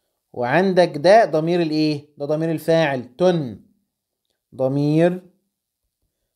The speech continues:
مبني في محل رفع فاعل، تمام، وعندك النون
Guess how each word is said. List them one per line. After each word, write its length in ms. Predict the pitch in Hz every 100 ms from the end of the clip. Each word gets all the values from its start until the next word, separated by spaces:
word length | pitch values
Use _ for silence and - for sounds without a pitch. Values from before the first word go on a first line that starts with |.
| _
مبني 880 | 127 143 143 143 151 156 160 165 - _ _ _ _ _ _ _ _ _
في 540 | - 156 160 160 165 175 _ _ _ _
محل 760 | - 113 - 147 160 165 170 170 170 _ _ _ _ _ _ _ _ _ _ _ _ _ -
رفع 400 | 139 143 151 151
فاعل، 440 | 165 156 135 123 - _ _ _ _ _ _ _ _ _ _ _ _ _ _ _ _ _ _ _ _
تمام، 480 | 139 151 151 120 - _ _ -
وعندك 480 | 135 156 196 190 185
النون 680 | 165 170 208 220 208 -